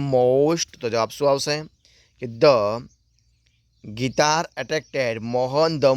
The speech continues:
most. પ્રશ્ન નંબર છઠ્ઠો જોઈએ આપણે કે what did મોહન do to get success after the comma-, comments from relatives? તો જવાબ આવશે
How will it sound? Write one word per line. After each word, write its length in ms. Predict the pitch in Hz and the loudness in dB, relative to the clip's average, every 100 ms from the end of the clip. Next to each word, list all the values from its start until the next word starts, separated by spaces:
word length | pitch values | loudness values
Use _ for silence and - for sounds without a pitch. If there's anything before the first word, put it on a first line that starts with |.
| 139 147 | 2 2
most. 460 | 135 104 - - _ _ _ _ _ - | 2 0 -8 -14 _ _ _ _ _ -4
પ્રશ્ન 320 | 139 135 143 | -4 -2 -2
નંબર 360 | 131 123 117 110 - - | 0 2 2 2 -6 -10
છઠ્ઠો 260 | 117 - 143 | -8 -4 -2
જોઈએ 180 | 143 | 0
આપણે 280 | 123 92 104 127 175 _ _ _ _ _ | 0 0 -2 -4 -12 _ _ _ _ _
કે 40 | 113 | -8
what 500 | 104 101 127 147 170 139 | -8 0 4 4 2 0
did 200 | 151 117 | -2 -2
મોહન 640 | 120 120 120 143 131 110 117 - _ _ _ _ - | -2 -2 0 0 0 -2 -8 -16 _ _ _ _ -20
do 220 | 120 143 160 | -6 -2 -2
to 160 | 151 135 120 | 0 -4 0
get 280 | 135 143 | 2 2
success 560 | - 147 120 - 151 151 - | 0 -4 -2 0 0 -2 -4
after 440 | 127 131 - - 165 | -2 -2 -2 0 2
the 180 | 139 131 | 2 0
comma-, 400 | 127 117 123 - _ _ _ _ - | -2 -2 -2 -6 _ _ _ _ -4
comments 640 | 120 139 151 156 151 - _ _ - | 0 2 2 0 -8 -10 _ _ -6
from 520 | 156 147 110 104 131 - _ _ - | 2 2 2 -4 -8 -18 _ _ -8
relatives? 640 | 123 139 135 139 117 107 - - - _ | 0 0 2 0 0 -4 -6 -10 -16 _
તો 80 | - | -6
જવાબ 200 | 107 117 | -2 2
આવશે 260 | 123 120 | 0 0